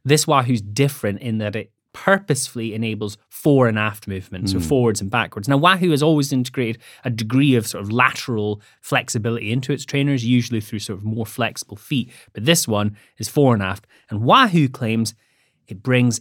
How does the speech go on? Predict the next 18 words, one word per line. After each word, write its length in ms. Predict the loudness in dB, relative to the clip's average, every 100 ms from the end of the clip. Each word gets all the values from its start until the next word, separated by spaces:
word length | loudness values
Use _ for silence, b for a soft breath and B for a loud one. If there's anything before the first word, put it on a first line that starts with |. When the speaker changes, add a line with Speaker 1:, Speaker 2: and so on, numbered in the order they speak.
| -8
Speaker 1:
a 120 | -12 -6
giant 640 | 0 4 4 4 0 -4
leap 440 | -4 0 2 0 0
Speaker 2:
Oh. 160 | 0 0 B B _ _
Speaker 1:
for 160 | -12
comfort 720 | -10 0 2 0 -6 -12 -12 _ -8
and 300 | -6 -4 -2
realism. 560 | 2 4 2 -2 -6 -10 -12
Speaker 2:
Nice. 560 | -12 -10 -10 -12 -14 -4
Speaker 1:
I, 120 | -4 0
I'm 220 | 2 4
sort 260 | 4 4
of 100 | 6
intrigued, 520 | 4 2 2 0 0 -2
to 40 |
be 120 | 0
honest. 260 | 0 0 0
Like, 160 | 0